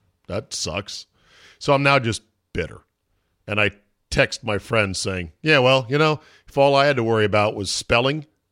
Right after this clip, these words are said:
and what, what I was gonna eat for lunch that day, whether it was a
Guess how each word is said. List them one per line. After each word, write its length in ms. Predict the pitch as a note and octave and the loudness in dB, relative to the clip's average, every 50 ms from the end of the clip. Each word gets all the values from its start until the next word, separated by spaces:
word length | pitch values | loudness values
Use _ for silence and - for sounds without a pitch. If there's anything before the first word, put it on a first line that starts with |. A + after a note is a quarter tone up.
| _ _ _ _ _ _ _ - | _ _ _ _ _ _ _ -4
and 140 | B2 B2 | -2 0
what, 280 | A#2+ G#2 G#2 - D3 C3+ | 2 2 0 0 -2 -6
what 120 | E3 G3 | -6 -6
I 20 | G3 | -6
was 120 | G3 E3 | -6 -8
gonna 160 | C3 F3+ E3+ | -8 -10 -8
eat 200 | D3+ B2+ B2+ A#2+ | -4 -4 -4 -4
for 140 | - - A2 | -4 -4 -2
lunch 320 | G#2+ A2+ A#2 C3+ D3 - - | 0 2 2 0 0 -2 -2
that 240 | - C3+ C3 - - | 0 0 0 0 0
day, 220 | C#3 B2+ C3 C#3+ | 0 2 2 2
whether 220 | C#3 A2+ A2 A2 G#2+ | 0 0 0 2 2
it 60 | G#2 | 2
was 140 | G2+ G2 F#2+ | 0 0 0
a 220 | G2+ G2 F#2+ D#2+ | 0 -2 -2 -4